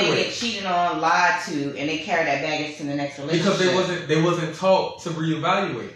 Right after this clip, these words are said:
Speaker 2: Yeah, I mean, most of them should, because in my, my, anytime I've ever known, known, 'cause y'all niggas is slick.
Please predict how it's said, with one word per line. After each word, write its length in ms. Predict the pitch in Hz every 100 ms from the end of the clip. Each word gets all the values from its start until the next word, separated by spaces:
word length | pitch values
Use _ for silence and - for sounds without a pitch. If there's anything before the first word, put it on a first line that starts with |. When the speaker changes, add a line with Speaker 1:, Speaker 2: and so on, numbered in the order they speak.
| -
Speaker 2:
Yeah, 360 | 214 185 - 151
I 60 |
mean, 180 | 151 151
most 280 | 143 170 -
of 60 | 160
them 100 | 147
should, 560 | - 247 247 226 -
because 240 | 196 185 160
in 100 | 160
my, 200 | - - - 175
my, 420 | 208 247 247 - - - -
anytime 400 | 262 339 302 240
I've 180 | 214 196
ever 460 | 196 190 190 165 143
known, 840 | 139 147 156 147 143 139 143 - -
known, 800 | - 156 190 226 185 165 165 170
'cause 180 | 151 127
y'all 240 | - 220
niggas 260 | 143 107 -
is 100 | -
slick. 280 | - 254